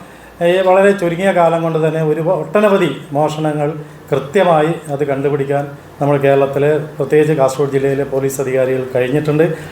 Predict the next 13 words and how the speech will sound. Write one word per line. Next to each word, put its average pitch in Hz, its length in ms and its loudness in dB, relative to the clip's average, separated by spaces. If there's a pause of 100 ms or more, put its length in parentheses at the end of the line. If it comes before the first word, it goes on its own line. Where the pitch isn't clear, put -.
(200)
പോലീസ്, 143 360 4
നമ്മുടെ 135 600 2
എസ് 127 120 -2
പി 156 120 -2
ഉൾപ്പെടെയുള്ള 143 800 2 (460)
മറ്റു 135 280 0
പോലീസുകാരെ, 139 680 2
ഏഹ്, 135 440 -4 (120)
വ്യാപാരി 139 280 2
വ്യവസായ 139 220 0
ഏജൻസിയെ 135 380 0
പ്രത്യേകം 175 460 0
അഭിനന്ദിക്കുകയാണ്. 156 680 0